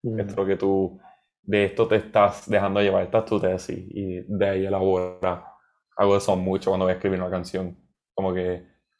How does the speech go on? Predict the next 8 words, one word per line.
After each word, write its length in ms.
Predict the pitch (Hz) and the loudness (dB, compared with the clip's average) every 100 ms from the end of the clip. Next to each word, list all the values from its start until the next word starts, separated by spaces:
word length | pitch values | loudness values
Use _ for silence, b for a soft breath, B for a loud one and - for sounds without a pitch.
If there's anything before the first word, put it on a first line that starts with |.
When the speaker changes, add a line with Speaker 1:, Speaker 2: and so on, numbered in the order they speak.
| _ | _
Speaker 2:
porque 180 | - 98 | 2 4
lo 140 | 110 110 | 6 6
más 340 | 110 110 110 | 6 2 2
difícil 500 | 131 131 135 131 127 | 0 0 0 -2 0
de 60 | 120 | 2
hacer 160 | 120 117 | 2 -2
una 80 | 117 | -2
canción 600 | 113 - 117 92 92 | -4 -2 -2 -2 -8